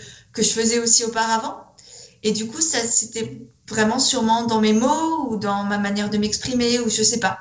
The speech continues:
Effectivement, ça, ça venait de moi et il y avait quelque chose qui, qui était bloqué.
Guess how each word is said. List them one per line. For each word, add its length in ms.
Effectivement, 500
ça, 160
ça 240
venait 240
de 60
moi 200
et 80
il 60
y 20
avait 140
quelque 200
chose 220
qui, 260
qui 180
était 180
bloqué. 400